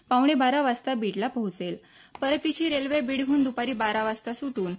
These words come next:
चार वाजता अहिल्यानगरला पोहोचेल. मार्गावरील सर्व प्रमुख थांबे कायम राहणार आहेत. प्रवाशांनी नव्या वेळापत्रकाची नोंद घेऊन प्रवासाचं नियोजन करावं,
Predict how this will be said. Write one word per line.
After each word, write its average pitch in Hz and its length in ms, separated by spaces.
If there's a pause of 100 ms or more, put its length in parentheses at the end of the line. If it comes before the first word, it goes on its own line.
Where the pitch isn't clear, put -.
(300)
चार 302 200
वाजता 269 320
अहिल्यानगरला 240 800
पोहोचेल. 190 460 (400)
मार्गावरील 294 560
सर्व 285 300
प्रमुख 269 280 (100)
थांबे 254 240
कायम 247 340
राहणार 202 280
आहेत. 185 260 (360)
प्रवाशांनी 294 520
नव्या 269 240
वेळापत्रकाची 262 760
नोंद 240 260
घेऊन 254 260
प्रवासाचं 247 680
नियोजन 220 320
करावं, 214 460